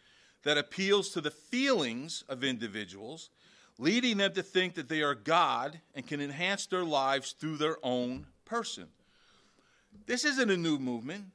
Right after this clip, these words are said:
This movement's been around since the seventies. It has its roots in Eastern mysticism.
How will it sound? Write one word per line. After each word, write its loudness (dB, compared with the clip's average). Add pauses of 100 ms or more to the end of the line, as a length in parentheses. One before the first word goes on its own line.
(120)
This 2
movement's 0
been 0
around 2
since -4
the -10
seventies. -4
It -8
has 2
its -8
roots -2
in -8 (100)
Eastern -4 (140)
mysticism. -8